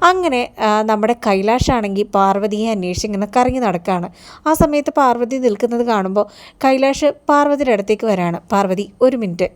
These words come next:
എനിക്ക് നിന്നോടൊന്ന് സംസാരിക്കണം" എന്ന് പറയാണ്. അങ്ങനെ പാർവതി മാറി നിൽക്കുകയാണ്. അപ്പോൾ കൈലാഷ് ചോദിക്കുകയാണ്, "അല്ല പാർവതി, നിന്നെ ഞാൻ രാവിലെ കാണുമ്പോൾ ഉള്ള സന്തോഷമൊന്നും ഇപ്പം നിൻ്റെ മുഖത്തില്ലല്ലോ, എന്താ പറ്റി? എന്തെങ്കിലും പ്രശ്നമുണ്ടോ? നീ ഓക്കെ ആണോ?" "അല്ല സർ, ഞാൻ ഓക്കെയാണ്,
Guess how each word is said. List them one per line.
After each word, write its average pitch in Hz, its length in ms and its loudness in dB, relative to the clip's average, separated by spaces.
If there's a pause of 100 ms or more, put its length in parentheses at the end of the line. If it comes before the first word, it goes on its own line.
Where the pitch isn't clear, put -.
എനിക്ക് 233 240 -4
നിന്നോടൊന്ന് 190 380 -2
സംസാരിക്കണം" 220 600 -2
എന്ന് 196 140 -2
പറയാണ്. 180 420 -2 (560)
അങ്ങനെ 311 280 2
പാർവതി 247 440 2
മാറി 226 360 0
നിൽക്കുകയാണ്. 190 400 -2 (420)
അപ്പോൾ 370 260 4
കൈലാഷ് 294 380 2
ചോദിക്കുകയാണ്, 214 520 0 (120)
"അല്ല 220 160 0
പാർവതി, 240 460 0 (340)
നിന്നെ 233 200 2
ഞാൻ 269 160 2
രാവിലെ 226 440 4
കാണുമ്പോൾ 247 340 2
ഉള്ള 254 120 4
സന്തോഷമൊന്നും 233 840 0
ഇപ്പം 285 240 0
നിൻ്റെ 285 180 -2
മുഖത്തില്ലല്ലോ, 220 680 0 (340)
എന്താ 220 280 2
പറ്റി? 220 420 0 (280)
എന്തെങ്കിലും 277 340 0
പ്രശ്നമുണ്ടോ? 220 640 2 (300)
നീ 233 120 4
ഓക്കെ 226 340 4
ആണോ?" 208 280 2 (400)
"അല്ല 294 160 2
സർ, 311 240 0 (140)
ഞാൻ 240 320 0
ഓക്കെയാണ്, 294 500 2